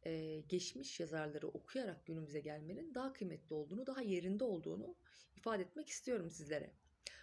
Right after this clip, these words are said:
Bunu yapmaya devam edin. Şairlerimizden Nazım Hikmet okuyun. Evet.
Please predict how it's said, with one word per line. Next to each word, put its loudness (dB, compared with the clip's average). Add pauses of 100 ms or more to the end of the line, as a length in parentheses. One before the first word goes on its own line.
(160)
Bunu 2
yapmaya 2
devam 2
edin. -8 (1300)
Şairlerimizden 0
Nazım -2
Hikmet -10
okuyun. -8 (680)
Evet. -6